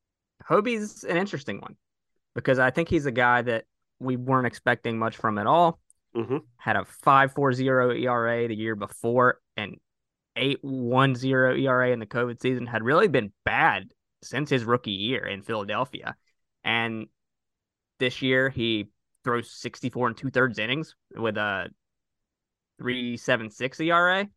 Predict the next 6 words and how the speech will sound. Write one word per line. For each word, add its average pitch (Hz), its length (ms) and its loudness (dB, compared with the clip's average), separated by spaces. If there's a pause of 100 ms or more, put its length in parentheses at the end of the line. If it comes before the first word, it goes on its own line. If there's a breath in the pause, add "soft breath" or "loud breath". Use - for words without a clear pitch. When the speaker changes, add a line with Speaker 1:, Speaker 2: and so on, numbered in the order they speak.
(640)
Speaker 1:
A. 107 60 -4
Um, 101 420 -2 (640)
and 120 240 0
what 120 260 -2
had 120 300 0
a, 107 420 2